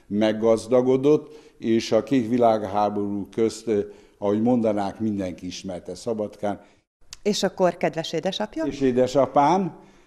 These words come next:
Speaker 1: ö, Halbróri József, aki szintén mezőgazdasági mérnök volt, és mellette van a falon a diplomája. Halleba,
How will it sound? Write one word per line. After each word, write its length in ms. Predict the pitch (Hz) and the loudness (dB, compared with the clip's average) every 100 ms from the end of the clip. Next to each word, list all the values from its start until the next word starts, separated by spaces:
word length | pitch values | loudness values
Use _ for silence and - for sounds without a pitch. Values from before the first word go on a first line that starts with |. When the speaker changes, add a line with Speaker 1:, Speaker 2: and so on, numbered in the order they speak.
| _ _ | _ _
Speaker 1:
ö, 720 | - 113 113 117 113 113 110 113 | 2 6 8 8 8 6 4 4
Halbróri 600 | 123 127 107 110 104 104 | 4 4 4 0 0 0
József, 760 | 104 107 107 107 151 165 - - _ _ _ - | 0 0 -2 2 2 0 -8 -20 _ _ _ -2
aki 460 | 139 - 135 123 | -2 2 2 2
szintén 520 | 117 - 135 95 104 98 104 101 104 | 0 0 0 0 -4 -2 -4 -4 -2
mezőgazdasági 920 | 107 107 107 98 95 101 - 90 87 90 | 0 -2 -2 -4 -6 -8 -6 -6 -4 -6
mérnök 500 | 90 92 107 135 139 | -4 -4 -4 -4 -4
volt, 280 | 160 165 | -4 -4
és 140 | 131 - | -4 -4
mellette 440 | 107 101 95 - | -2 0 -2 -4
van 180 | 90 90 | -6 -6
a 80 | 90 | -10
falon 420 | - 90 87 85 | -6 -8 -6 -10
a 80 | 87 | -12
diplomája. 840 | 92 107 123 127 139 135 147 160 - - - - | -10 -8 -4 -2 0 0 0 -2 -6 -18 -20 -20
Halleba, 1000 | - 127 113 107 101 92 92 92 95 - | 0 8 10 10 6 2 2 2 2 -2